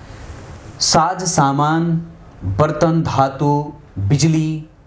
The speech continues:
और चौपाया जानवर, चौपाया, अ, भूमि, भवन, वाहन का सुख,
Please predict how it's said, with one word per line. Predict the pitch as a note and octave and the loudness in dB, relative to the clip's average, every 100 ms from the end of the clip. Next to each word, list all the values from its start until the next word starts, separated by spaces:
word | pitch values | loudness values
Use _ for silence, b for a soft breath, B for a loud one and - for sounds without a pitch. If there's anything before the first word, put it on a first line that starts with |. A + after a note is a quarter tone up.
| - - - | -20 -20 -2
और | A#2 A2+ A2 G#2+ G2+ F#2 - | 2 2 0 -2 -6 -8 -2
चौपाया | D#3 D#3 D3+ C#3 C#3 C3+ | 0 0 0 0 -4 -4
जानवर, | A#2+ B2+ B2+ C3 C3 - | -2 -2 -2 -2 -4 -4
चौपाया, | A#2 A2 A2+ A2+ A2 G2+ F2 E2 - - | -4 0 0 2 2 0 -2 -10 -16 -6
अ, | A2 G2+ | -2 0
भूमि, | F#2+ G#2 A2+ E3+ F3 E3+ | -2 -4 -2 -2 -2 -6
भवन, | C3+ C#3+ C#3+ | -4 -2 -2
वाहन | A2 B2 C#3+ | -2 -2 -2
का | C#3 | -4
सुख, | C3+ B2 | -4 -8